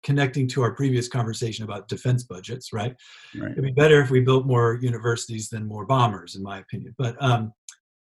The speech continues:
Speaker 1: what happens, I think, sometimes is that there's a sort of self-justification of administration, where since they exist, then they find things to do.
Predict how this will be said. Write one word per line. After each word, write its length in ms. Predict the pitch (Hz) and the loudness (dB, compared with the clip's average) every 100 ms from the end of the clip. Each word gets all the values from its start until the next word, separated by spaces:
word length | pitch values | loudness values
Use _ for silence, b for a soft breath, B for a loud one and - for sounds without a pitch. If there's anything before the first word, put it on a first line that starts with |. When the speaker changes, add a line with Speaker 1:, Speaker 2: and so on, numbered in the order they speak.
| _ _ _ | _ _ _
Speaker 1:
what 160 | 151 170 | 0 2
happens, 560 | 151 214 214 190 151 - | 2 0 2 0 0 -2
I 100 | 139 | -2
think, 280 | 135 147 | 0 -4
sometimes 1300 | 127 - - - 180 214 214 135 110 104 139 170 - - | -4 -6 -4 -2 0 0 0 -2 -2 -4 -6 -6 -10 -2
is 520 | 135 127 123 120 - | 4 6 6 2 -2
that 240 | 131 123 120 _ - | -2 -2 -2 _ -2
there's 280 | 135 127 123 | 0 2 0
a 80 | |
sort 300 | 123 - 143 131 | -2 -2 0 0
of 120 | 123 - - | -2 -8 -14
self-justification 1700 | - - 156 156 147 - - 156 127 143 135 127 131 143 - 185 | -8 -2 2 2 0 -8 -4 -2 -2 -4 -6 -2 -2 0 0 0
of 500 | 185 170 160 160 156 139 - | 0 -2 -2 -2 -4 -8 -12
administration, 960 | 147 143 156 180 175 185 190 214 262 254 - _ _ _ _ _ _ | -6 -4 -2 -2 -2 0 0 0 -2 -4 -10 _ _ _ _ _ _
where 420 | 135 143 139 131 | 0 2 2 0
since 360 | 127 - 151 - | -4 -4 -4 -4
they 560 | 143 139 139 135 135 127 | 0 2 2 0 -4 -6
exist, 560 | 135 113 208 226 - 123 | -6 2 2 2 -4 -2
then 120 | 131 | 0
they 120 | 135 | 0
find 280 | 127 147 160 | 2 0 2
things 220 | 160 147 | -2 -4
to 100 | - | -2
do. 400 | 131 151 233 - | 0 2 0 -4